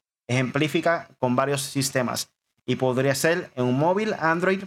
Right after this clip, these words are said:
podría ser en una Switch, podría ser en P C, así como nosotros lo vemos. So, eso básicamente lo que estuvimos mencionando,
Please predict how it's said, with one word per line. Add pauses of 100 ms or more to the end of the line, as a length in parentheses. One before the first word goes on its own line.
podría
ser
en
una
Switch,
podría
ser
en
P
C, (280)
así
como
nosotros
lo
vemos.
So,
eso
básicamente
lo
que
estuvimos
mencionando,